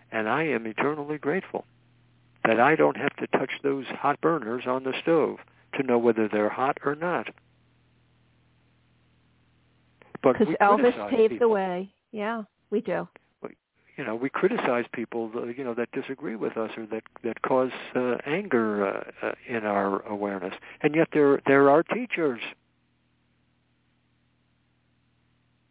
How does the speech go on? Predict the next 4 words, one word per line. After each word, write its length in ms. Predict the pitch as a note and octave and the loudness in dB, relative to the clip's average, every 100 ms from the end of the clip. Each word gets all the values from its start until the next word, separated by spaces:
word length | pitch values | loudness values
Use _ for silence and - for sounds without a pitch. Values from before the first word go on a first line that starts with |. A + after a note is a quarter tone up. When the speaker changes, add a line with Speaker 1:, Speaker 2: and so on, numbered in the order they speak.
| _ _ _ G1+ _ _ _ _ _ - _ _ | _ _ _ _ _ _ _ _ _ -20 _ _
Speaker 2:
They 200 | - G#3+ | 0 4
are 220 | G#3+ G#3 | 4 4
our 140 | G3+ F#3+ | 4 2
teachers. 500 | - E3+ - F3+ | -2 -8 -6 -10